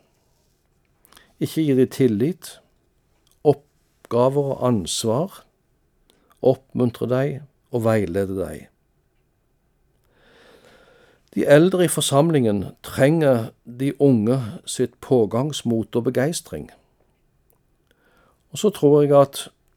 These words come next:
de unge trenger de eldre sin erfaring og livsvisdom.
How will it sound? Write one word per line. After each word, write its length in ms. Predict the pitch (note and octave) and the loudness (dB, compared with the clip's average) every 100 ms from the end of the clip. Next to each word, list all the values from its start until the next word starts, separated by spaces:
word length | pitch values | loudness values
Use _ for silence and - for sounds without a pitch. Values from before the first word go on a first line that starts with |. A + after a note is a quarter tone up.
| _ - | _ -4
de 80 | - - | -2 2
unge 360 | D3 G2+ B2 A#2 E2+ _ _ _ _ _ _ - | 4 4 2 -2 -6 _ _ _ _ _ _ -16
trenger 380 | - A#2+ B2+ C3 | -2 0 2 2
de 320 | A2+ A2+ A2 | 0 -2 -2
eldre 460 | A2 G#2+ A#2 - B2 | -2 -2 -2 -4 -4
sin 300 | A2+ G2+ F2+ - _ | -2 -2 -4 -8 _
erfaring 800 | G#2 - G#2 B2 C#3 E3 E3 - _ _ _ _ _ - | -12 -6 0 0 0 -4 -8 -12 _ _ _ _ _ -6
og 140 | D3 A#2 | -2 0
livsvisdom. 1040 | B2+ - - - - G#2+ F2+ - D2+ | 0 0 -6 -8 -8 -6 -6 -8 -10